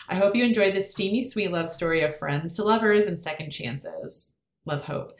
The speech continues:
So, yeah, definitely go check out Bad Boy Best Friend. We'll make sure that the links are on read me romance dot com. If you go to the current audiobook, you can look and see, like, what's available from Hope Forward, or you can at least get taken to her Kindle Unlimited page.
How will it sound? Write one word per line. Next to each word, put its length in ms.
So, 720
yeah, 400
definitely 400
go 100
check 220
out 220
Bad 220
Boy 140
Best 300
Friend. 200
We'll 120
make 160
sure 180
that 140
the 80
links 340
are 400
on 300
read 160
me 100
romance 380
dot 180
com. 460
If 120
you 100
go 120
to 120
the 420
current 260
audiobook, 560
you 80
can 160
look 180
and 120
see, 560
like, 160
what's 180
available 500
from 240
Hope 240
Forward, 360
or 160
you 160
can 100
at 60
least 180
get 100
taken 320
to 80
her 260
Kindle 260
Unlimited 400
page. 540